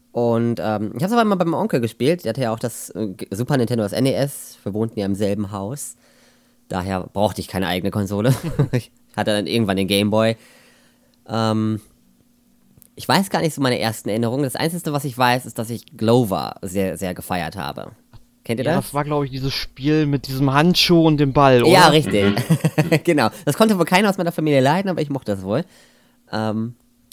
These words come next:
Speaker 1: als Kind. Von daher habe ich jetzt gar nicht so große Erinnerungen von den ersten Momenten.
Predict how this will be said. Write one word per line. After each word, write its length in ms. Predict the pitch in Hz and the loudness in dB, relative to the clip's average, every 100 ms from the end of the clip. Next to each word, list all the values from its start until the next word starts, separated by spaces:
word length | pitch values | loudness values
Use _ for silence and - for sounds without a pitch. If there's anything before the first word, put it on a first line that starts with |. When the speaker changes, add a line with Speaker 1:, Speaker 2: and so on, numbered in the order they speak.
| - | -8
Speaker 1:
als 220 | 104 - | -8 -4
Kind. 260 | 120 139 - _ _ _ _ _ _ _ _ _ - | -2 -2 -6 _ _ _ _ _ _ _ _ _ -14
Von 140 | - | -8
daher 220 | 127 131 135 | -4 -2 -4
habe 100 | 143 | -6
ich 80 | |
jetzt 140 | 147 - | -8 -6
gar 80 | 139 | -6
nicht 160 | 143 | -6
so 80 | 147 | -8
große 320 | 135 135 - | -8 -8 -6
Erinnerungen 500 | 92 147 139 131 127 | -4 -2 -2 -4 -6
von 180 | 120 117 | -6 -6
den 220 | 110 104 - _ | -4 -6 -12 _
ersten 760 | 107 107 113 - - 107 104 101 | -6 -6 -6 -10 -8 -6 -6 -8
Momenten. 840 | 110 104 104 113 - 87 90 147 | -8 -6 -6 -8 -10 -10 -8 -8